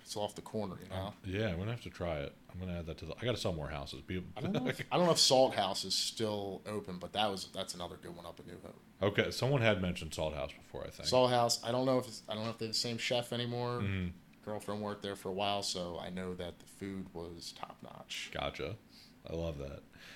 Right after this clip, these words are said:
Speaker 2: And, uh, my last question for you, Jake, is where can people find out more about you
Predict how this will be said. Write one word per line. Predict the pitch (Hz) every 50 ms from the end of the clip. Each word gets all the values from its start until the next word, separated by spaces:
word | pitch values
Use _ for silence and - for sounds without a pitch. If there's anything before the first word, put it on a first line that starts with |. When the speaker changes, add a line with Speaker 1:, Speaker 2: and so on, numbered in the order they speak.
| - - -
Speaker 2:
And, | 92 95 92 104
uh, | 101 92
my | 90 104 101
last | 104 107 117 120 120 120
question | - 120 117 113 - 117
for | 104 - 113
you, | 107 107
Jake, | 101 107 104 101 95 -
is | 92 87
where | 98 104 107
can | - 127 113
people | - 117 110 - 107 101
find | - - 104 101 98 98
out | 95 90 87
more | 95 95 95 92
about | 87 85 85 82 80
you | 80 98 110 113 110 110 110